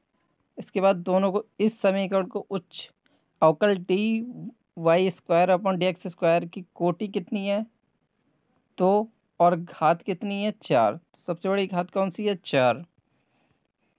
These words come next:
सिद्ध करना है tan इनवर्स सात माइनस tan इनवर्स पाँच बराबर tan इनवर्स वन upon अठारह। तो tan A minus tan B का सूत्र लगा देंगे। tan A minus tan B का सूत्र क्या होता है, tan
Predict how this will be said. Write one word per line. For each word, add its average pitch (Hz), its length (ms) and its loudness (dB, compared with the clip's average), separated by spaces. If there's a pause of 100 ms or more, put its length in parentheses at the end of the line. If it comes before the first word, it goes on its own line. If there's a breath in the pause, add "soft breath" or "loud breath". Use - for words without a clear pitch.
(880 soft breath)
सिद्ध 202 260 -2
करना 202 280 0
है 202 100 2
tan 202 240 -2
इनवर्स 196 320 -2
सात 175 400 -2
माइनस 175 360 -4
tan 175 220 -2
इनवर्स 180 340 -2
पाँच 170 340 -2 (280)
बराबर 165 260 2 (100)
tan 175 220 0
इनवर्स 175 380 -2
वन 165 280 0
upon 185 420 0
अठारह। 135 360 0 (500 soft breath)
तो 202 60 2 (240)
tan 202 280 0 (240)
A 190 160 2
minus 190 380 0
tan 190 280 0
B 180 140 0
का 196 120 -2
सूत्र 180 400 -6
लगा 151 280 4
देंगे। 190 300 -6 (100)
tan 185 320 -6
A 175 140 -2
minus 175 300 -4
tan 185 240 -4
B 180 100 0
का 185 100 -2
सूत्र 185 340 -8
क्या 185 140 2
होता 180 240 2
है, 185 160 2
tan 185 340 -2